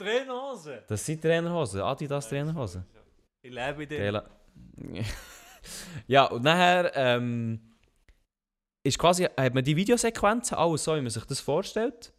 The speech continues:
Speaker 2: Und so, wie es auch viele im Kinderzimmer vielleicht nachher geshootet haben oder so. Und was du dann eigentlich machen musst, ist jetzt bei Runway Gen one, ist zum Beispiel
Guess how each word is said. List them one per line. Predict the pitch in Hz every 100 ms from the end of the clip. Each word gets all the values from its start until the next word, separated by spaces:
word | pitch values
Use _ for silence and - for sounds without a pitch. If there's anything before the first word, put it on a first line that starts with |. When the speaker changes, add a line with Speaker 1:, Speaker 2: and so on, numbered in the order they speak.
| _ _
Speaker 2:
Und | 123 110
so, | 156 151
wie | 120
es | -
auch | 120
viele | 110 139 156 151 113
im | 113
Kinderzimmer | 139 156 135 - 147 131
vielleicht | 135 113
nachher | 113 143 160
geshootet | - 165 170 -
haben | 147 165 220 -
oder | 135
so. | 143 139 185 - _ - - - - _
Und | - 127
was | 135
du | 151
dann | 175
eigentlich | 202 196 170
machen | 156 202 214
musst, | 160 139
ist | 131 -
jetzt | 127 -
bei | 117
Runway | 120 139 147 127
Gen | 113 135 127
one, | 147 127
ist | 113 -
zum | 113
Beispiel | - 131 113